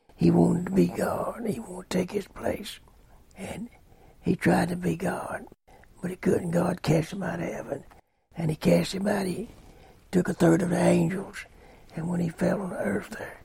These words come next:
he fell in the Garden of Eden. And he's the one that come in there as a snake. And I want you to know that, uh,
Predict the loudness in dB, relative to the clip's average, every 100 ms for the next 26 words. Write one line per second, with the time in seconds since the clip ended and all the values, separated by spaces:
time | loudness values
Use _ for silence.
0 | -20 -20 -20 -20 -20 -12 -10 -4 -2 0
1 | -2 -2 -2 -2 -4 -4 -2 -2 -4 -10
2 | -16 -20 -20 -20 -20 -12 -2 0 0 -2
3 | -2 -2 -4 -8 -12 -20 _ -20 _ _
4 | _ _ -4 0 2 2 2 2 -2 -4
5 | -10 -4 -2 -2 -4 -16 -20 _ _ -20
6 | -14 -2 0 0 -2 -2 0 0 0 -2
7 | -4 -6 -8 -8 -8